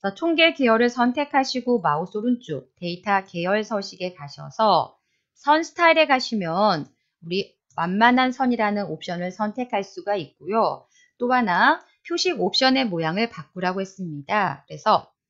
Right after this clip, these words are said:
<clears throat> 우리 표식 옵션을 클릭하시고요. 현재 자동이라고 되어 있는데 기본 제공에 가셔서요.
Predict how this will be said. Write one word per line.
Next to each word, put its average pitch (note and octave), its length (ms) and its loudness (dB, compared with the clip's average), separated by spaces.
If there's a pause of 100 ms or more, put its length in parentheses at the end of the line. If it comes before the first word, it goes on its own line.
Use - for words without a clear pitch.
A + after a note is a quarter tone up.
(180)
<clears throat> - 1000 -2
우리 F3+ 340 -8 (2250)
표식 D#4+ 380 -2
옵션을 A#3 520 2
클릭하시고요. F3 1040 -2
현재 C4 280 4
자동이라고 B3+ 760 4
되어 G3+ 180 2
있는데 F3 640 -2 (240)
기본 D4+ 400 0
제공에 A#3 480 -2
가셔서요. E3+ 800 0